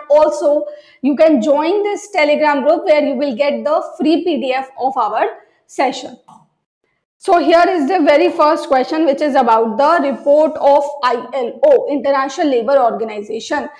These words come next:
So guys, before reading out the question or before moving on to the report itself, I would like to ask you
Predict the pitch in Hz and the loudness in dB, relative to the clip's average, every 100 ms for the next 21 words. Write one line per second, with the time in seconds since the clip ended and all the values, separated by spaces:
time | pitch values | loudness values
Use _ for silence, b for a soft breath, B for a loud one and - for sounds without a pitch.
0 | B - 330 370 254 294 330 349 277 285 | B -4 0 2 2 -2 0 0 2 2
1 | 311 330 320 277 320 320 302 302 330 320 | 0 0 0 0 -2 -2 -2 -4 -4 -4
2 | 320 320 320 285 320 330 320 294 294 311 | 0 2 2 0 -4 -2 0 0 -2 -2
3 | 311 285 277 294 294 285 302 311 302 - | -2 -4 -2 -2 -2 0 0 0 -2 -6
4 | - 359 311 302 277 294 269 269 269 - | -2 0 0 -2 -2 -2 -2 -2 -2 -4
5 | 320 - 277 - - 269 269 294 | -6 0 0 0 -6 -6 -4 -4